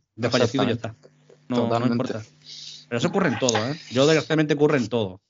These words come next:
Speaker 2: Sí.
Speaker 1: Ocurre no solo, es, pa-, pa-, parece una chorrada lo que voy a decir, a lo mejor me estoy metiendo ya en, en política, pero ocurre, ocurre en todo, o sea, incluso en una empresa. Ahí son números, son números.
Speaker 2: Sí,
Speaker 1: Si hay que
Speaker 2: por
Speaker 1: despe-, si hay que
Speaker 2: supuesto.
Speaker 1: despedir, se despide y a tomar por culo.
Speaker 2: Hombre,
Speaker 1: Pues igual
Speaker 2: eh.
Speaker 1: con esto, ¿no? No importa,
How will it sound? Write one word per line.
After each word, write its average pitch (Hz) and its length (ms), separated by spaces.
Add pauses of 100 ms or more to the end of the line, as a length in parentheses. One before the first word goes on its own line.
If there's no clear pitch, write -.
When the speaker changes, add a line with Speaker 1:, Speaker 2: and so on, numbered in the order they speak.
(200)
Speaker 2:
Sí. 127 260
Speaker 1:
Ocurre 143 460
no 151 100
solo, 147 480
es, 131 140 (100)
pa-, - 100
pa-, 123 260
parece 147 200
una 190 120
chorrada 156 260
lo 151 60
que 139 60
voy 131 100
a - 20
decir, 123 340
a 101 40
lo - 20
mejor 110 220
me 170 60
estoy 165 120
metiendo 143 240
ya 127 340 (140)
en, 113 340
en 113 220
política, 113 520 (520)
pero 131 160
ocurre, 160 340
ocurre 151 280
en 113 120
todo, 160 200
o 98 220
sea, 110 360
incluso 117 400
en 123 80
una 160 280
empresa. 127 560 (600)
Ahí 135 120
son 156 160
números, 123 260 (260)
son 185 140
números. 104 260
Speaker 2:
Sí, 127 60 (140)
Speaker 1:
Si 98 120
hay 143 120
que 156 80
Speaker 2:
por 156 80
Speaker 1:
despe-, - 20
si - 80
hay - 40 (220)
que 165 60
Speaker 2:
supuesto. - 20
Speaker 1:
despedir, 160 320
se 147 60
despide 180 600
y 135 60
a 117 60
tomar 131 180
por 117 140
culo. 117 240 (240)
Speaker 2:
Hombre, 131 300
Speaker 1:
Pues 110 160
igual 147 160
Speaker 2:
eh. 135 40
Speaker 1:
con 135 100
esto, 127 180
¿no? 147 140
No 147 120
importa, 135 460